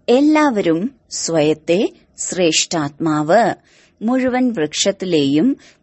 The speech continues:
പൂജ്യരാണ് എന്ന് മനസ്സിലാക്കുന്നുണ്ടോ? എങ്ങനെയാണോ ബ്രഹ്മാവിനെ മുതുമുത്തശ്ശൻ എന്ന് പറയുന്നത്, അതുപോലെ താങ്കൾ കുട്ടികളും അവരുടെ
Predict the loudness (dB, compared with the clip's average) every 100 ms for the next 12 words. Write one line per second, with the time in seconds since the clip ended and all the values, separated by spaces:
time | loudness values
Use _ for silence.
0 | _ -2 -2 0 2 2 0 -2 0 0
1 | 0 -2 _ _ _ -2 0 2 2 2
2 | -2 -2 -2 -2 -4 -4 -2 -2 0 2
3 | 2 -2 -10 _ _ _ _ _ _ _
4 | _ _ _ -2 2 2 2 2 0 0
5 | -2 -4 -6 -10 -6 -4 -2 -2 -2 0
6 | 0 0 0 -2 -10 -20 _ 0 0 2
7 | 2 2 0 -4 -4 -2 0 0 0 -2
8 | 0 0 0 2 2 2 0 -8 _ _
9 | _ _ -10 -8 -6 -4 -2 0 0 -2
10 | -6 _ _ -6 -2 2 2 0 -2 -6
11 | -4 0 2 0 -2 _ -20 _ _ -4
12 | -2 -2 -2 -2 -4